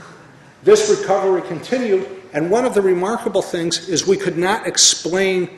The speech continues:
the strength of the recovery. That is, the steepness of this line belied all of the biology that we understand about sardines.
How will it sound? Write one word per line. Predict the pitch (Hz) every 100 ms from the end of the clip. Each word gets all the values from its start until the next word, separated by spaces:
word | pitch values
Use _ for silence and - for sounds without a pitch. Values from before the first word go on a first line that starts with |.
| -
the | 131
strength | - - 170 170 170 160
of | 123
the | 135
recovery. | 127 - 123 110 98 - - - - _ - - - -
That | 135
is, | 135 - - -
the | 147
steepness | - - - 226 254 226 175 143 - - -
of | 143 131 - -
this | 175 175 - - - - - _ _ _ _ _ _ _
line | 135 165 165 151 151 147 - - - _ _ _ 147
belied | 156 143 160 160 165
all | 156 156 170
of | 143
the | 147
biology | 147 147 143 139 143 139 135
that | 147 135
we | 131
understand | 131 120 113 - 117 110
about | 107 98
sardines. | - 101 98 90 101 - - -